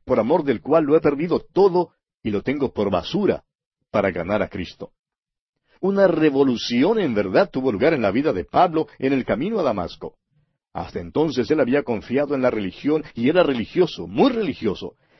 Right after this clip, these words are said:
pero cuando se encontró con Jesús, se libró de todo eso. Las cosas que eran para él ganancia, ahora las estima como pérdida.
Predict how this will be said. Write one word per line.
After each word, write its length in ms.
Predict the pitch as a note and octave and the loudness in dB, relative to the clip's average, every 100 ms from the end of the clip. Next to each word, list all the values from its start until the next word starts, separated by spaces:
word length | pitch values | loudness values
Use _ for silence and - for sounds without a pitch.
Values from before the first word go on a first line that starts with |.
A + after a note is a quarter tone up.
| _ | _
pero 180 | C3+ C3 | 0 0
cuando 300 | B2+ A2 F#2+ | 0 -4 -4
se 120 | - | -8
encontró 540 | F#2 D#2+ E2 D2 D#3 F#3+ | -10 -10 -14 -6 0 0
con 180 | D#3 G2 | 0 -4
Jesús, 500 | G2 - D3+ D#3 _ _ - | -6 -4 -4 -4 _ _ -10
se 200 | - A2 | -2 -2
libró 340 | F2+ D#2 E3+ | -2 -2 2
de 140 | F3 | 2
todo 260 | C#3 A#2 F#2 | 0 -2 -2
eso. 280 | D#2+ - - _ _ _ - | -6 -14 -18 _ _ _ -12
Las 240 | C#3 D#3 - | -2 -2 -2
cosas 320 | F#3+ - - | -4 -2 -2
que 140 | C#3+ | -2
eran 160 | E3 D2+ | -2 -2
para 200 | C#3 B2 | 0 0
él 100 | D3 | 0
ganancia, 600 | A#2+ B2 F3 - - E3+ - | 0 0 -2 -2 -2 -2 0
ahora 220 | E3+ G3+ | 2 4
las 180 | F3 D#3 | 2 -2
estima 300 | - G3 F3 | -6 -2 -2
como 240 | - D3+ | 0 0
pérdida. 460 | F#3 G3+ D3 D#2+ | 0 0 -2 -6